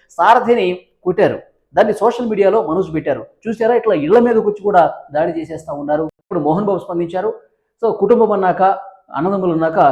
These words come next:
ఏవో చిన్న చిన్న గొడవలు జరుగుతూ ఉంటాయి, అవి కుటుంబంలోనే సమస్య పోతాయని చెప్పి దాన్ని కొంత శాంతింపజేసే ప్రయత్నం కూడా చేశారు మోహన్ బాబు. So అదే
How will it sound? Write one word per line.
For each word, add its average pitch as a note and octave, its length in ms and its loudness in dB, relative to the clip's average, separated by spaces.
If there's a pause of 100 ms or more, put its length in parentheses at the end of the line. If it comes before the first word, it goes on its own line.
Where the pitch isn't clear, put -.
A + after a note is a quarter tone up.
(140)
ఏవో F3 120 0 (100)
చిన్న D#3 160 -4
చిన్న D#3+ 180 -6
గొడవలు D3 260 0
జరుగుతూ C#3+ 240 -4 (100)
ఉంటాయి, C#3+ 240 -8
అవి C3 200 -10
కుటుంబంలోనే G3+ 460 -8 (120)
సమస్య F#3+ 240 -16 (120)
పోతాయని C#3+ 400 -12
చెప్పి C3+ 220 -12 (500)
దాన్ని E3 220 0 (280)
కొంత E3 160 -6 (340)
శాంతింపజేసే E3 640 -6 (100)
ప్రయత్నం C#3 340 -10
కూడా C3 180 -4
చేశారు B2+ 300 -8 (160)
మోహన్ B2 260 -6
బాబు. G#2 160 -10 (540)
So A#3+ 60 2 (180)
అదే A#3+ 140 6